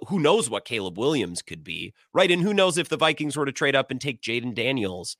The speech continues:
or even, like, Bo Nix, like, who knows? I, like, I didn't think quarterbacks that have been taken lower in the draft, I didn't think anything of, and then they turn out to be awesome. I,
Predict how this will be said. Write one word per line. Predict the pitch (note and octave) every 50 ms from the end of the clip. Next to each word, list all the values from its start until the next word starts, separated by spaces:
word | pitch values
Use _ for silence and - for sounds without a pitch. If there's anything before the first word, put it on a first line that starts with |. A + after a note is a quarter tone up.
| _ _ _ _
or | _ - C4
even, | D4 D4+ D4+ D#4
like, | D#4 D4+ C#4+ G3 A#2+ -
Bo | - F#3+ A3 B3
Nix, | A#3 A#3+ B3+ - - -
like, | - D#3+ D#3 -
who | - A3
knows? | A#3 A3+ A3 D3 G2+ - -
I, | D3 - - _ _ _ _ _
like, | - E3+
I | F3 G3 G#3+
didn't | A#3+ A#3+ A#3 -
think | - G3 F3+ - - _ D3+
quarterbacks | - - G3+ G#3 G#3 F#3+ F#3 F3+ - -
that | D#3+ D#3+
have | D#3 C3
been | D#3 C#3+ C3
taken | - D#3+ C#3+ - D3 C3+
lower | C3+ C3+ C#3 C#3
in | C3+
the | B2+ A#2
draft, | F2+ G2+ A2 C3 B2+ -
I | B2 B2
didn't | C3 B2+
think | B2 A2+
anything | A2 A2+ A2 G#2+ G2+ G2
of, | G2+ A#2 B2+
and | C3
then | A#2+ A2
they | A2+ A2
turn | - C3+ B2+
out | A#2+ A#2 -
to | -
be | G2 G2+ F#2+
awesome. | G2+ B2 D3 - - - D#2+ C#2+
I, | E2